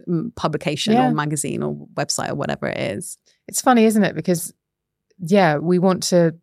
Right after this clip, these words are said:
Speaker 2: you do the skincare videos. People want to know what you use. People are invested in what you use, how you use it, when you use it,
Speaker 1: Mm-hmm.
Speaker 2: and where you use it.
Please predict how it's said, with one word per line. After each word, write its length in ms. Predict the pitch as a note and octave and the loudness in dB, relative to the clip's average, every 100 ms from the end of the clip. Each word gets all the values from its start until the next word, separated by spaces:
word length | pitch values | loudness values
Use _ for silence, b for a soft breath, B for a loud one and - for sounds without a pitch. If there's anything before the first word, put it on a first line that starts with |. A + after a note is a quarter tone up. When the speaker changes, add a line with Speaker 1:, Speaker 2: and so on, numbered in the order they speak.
| _ - | _ -8
Speaker 2:
you 220 | F3+ G3 | 0 0
do 120 | F#3+ | 2
the 80 | D#3+ | 0
skincare 460 | - G3 F#3 E3 D3+ | 0 2 2 0 -2
videos. 280 | D3 - - | -2 -4 -2
People 160 | F#3+ | 0
want 120 | F#3+ | 0
to 80 | F3+ | 2
know 120 | F3+ | 0
what 160 | E3 - | 0 -2
you 200 | E3+ E3 | 0 2
use. 460 | D#3 F3+ C#3+ - - | 2 0 -2 -6 -6
People 320 | F3 E3+ E3 | -6 -2 -2
are 40 | |
invested 460 | E3 D#3+ D3+ - D#3 | 0 -2 -2 -4 -2
in 180 | D#3 D#3 _ _ - | -2 -4 _ _ -6
what 240 | D#3+ - | 0 0
you 120 | F3+ | 2
use, 260 | E3+ D#3+ D#3+ | 2 2 0
how 160 | F3+ E3+ | 0 2
you 120 | E3 | 2
use 180 | D#3 D3+ | 2 0
it, 100 | E3 | 0
when 180 | D#3+ | 2
you 140 | D#3 D3+ | 2 0
use 160 | D3 | 0
it, 140 | - F3+ | 2 2
Speaker 1:
Mm-hmm. 100 | F#3 | 2
Speaker 2:
and 120 | E3 | 2
where 180 | F3+ G3 | 4 4
you 160 | E3+ | 4
use 320 | C#3 C3+ C3 - | 2 -2 -6 -8
it. 180 | - | -10